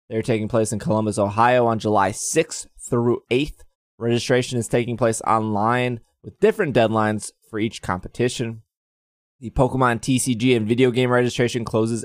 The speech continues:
after July fourth when a player cap is reached.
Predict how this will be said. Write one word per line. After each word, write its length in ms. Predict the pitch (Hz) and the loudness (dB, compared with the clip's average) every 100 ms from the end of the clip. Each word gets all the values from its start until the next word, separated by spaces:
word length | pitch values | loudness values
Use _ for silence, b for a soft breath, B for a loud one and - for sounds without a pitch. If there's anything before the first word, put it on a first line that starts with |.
| - | -2
after 300 | 107 110 117 | 0 0 -4
July 420 | 98 95 101 101 | -2 -2 0 0
fourth 500 | 101 _ 123 147 143 - _ _ _ | -4 _ 2 2 -2 -20 _ _ _
when 120 | 98 | -6
a 80 | 92 | -6
player 400 | - 120 131 135 | 0 2 2 2
cap 280 | 143 127 131 | 2 2 0
is 120 | 117 | 0
reached. 400 | 127 127 - | -2 -2 -12